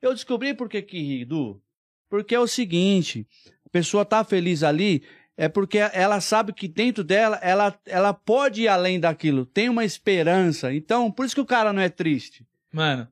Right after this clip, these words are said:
Speaker 1: Você entendeu?
Speaker 2: cara, que incrível isso, velho. Que
Speaker 1: Entendeu?
Speaker 2: incrível. Eu penso muito isso, mano. Cê, parecia eu que tava falando agora.
Speaker 1: <laughs>
Speaker 2: É sério. Principalmente por conta disso.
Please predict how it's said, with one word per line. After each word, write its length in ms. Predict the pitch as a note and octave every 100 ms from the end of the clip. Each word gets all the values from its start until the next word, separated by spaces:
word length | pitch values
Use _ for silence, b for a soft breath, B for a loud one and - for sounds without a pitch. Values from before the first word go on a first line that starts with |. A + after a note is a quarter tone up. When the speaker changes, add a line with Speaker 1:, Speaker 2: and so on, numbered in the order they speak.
| _
Speaker 1:
Você 200 | - A3
entendeu? 260 | G#3 E3
Speaker 2:
cara, 300 | D#3+ G3 C#3+
que 160 | A2 D#3
incrível 520 | D#3+ - D3+ C3+ B2+
isso, 240 | A#2 - B2
velho. 200 | A#2 - _
Que 80 | A#2
Speaker 1:
Entendeu? 220 | - C#3+ B2
Speaker 2:
incrível. 140 | B2 B B -
Eu 100 | D3+
penso 360 | G3 G3+ F#3+
muito 280 | F#3 G#3 F3+
isso, 280 | D3+ - C3
mano. 200 | A#2+ A2+ _
Cê, 380 | - F#3 E3
parecia 480 | D#3 F#3+ G3 F#3+ A3
eu 140 | G#3 G#3
que 60 |
tava 200 | G#3+ G3+
falando 240 | G3+ F#3+ F#3+
agora. 340 | D#3+ C3+ - -
Speaker 1:
<laughs> 220 | E3 - _ -
Speaker 2:
É 100 | F3+
sério. 480 | - G#3 E3 C3 B B B - -
Principalmente 580 | - C4 E4 B3+ A#3+ C4
por 140 | C4 A#3
conta 280 | A3+ A3+ G3+
disso. 380 | D#3 D3+ -